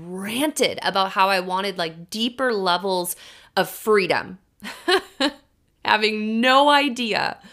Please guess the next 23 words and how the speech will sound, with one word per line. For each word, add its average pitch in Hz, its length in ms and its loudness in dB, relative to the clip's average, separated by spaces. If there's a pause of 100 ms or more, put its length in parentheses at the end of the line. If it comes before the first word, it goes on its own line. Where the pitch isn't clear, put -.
(560)
what 190 340 4
was 208 180 2
about 170 540 4 (280)
to 226 120 0
hit 180 260 -4
me. 170 260 -12 (1500)
And, 233 320 4
you 247 80 -2
know, 233 180 4
honestly, 233 680 2
I 190 180 0
already 262 760 0 (160)
felt - 680 0 (380)
like 170 540 0
a 180 80 -4
shift - 760 -2
needed 180 380 -4
to 185 80 -2
happen 220 600 -2
in 190 280 -6
my 170 240 0
online 151 400 -4
presence. - 560 -12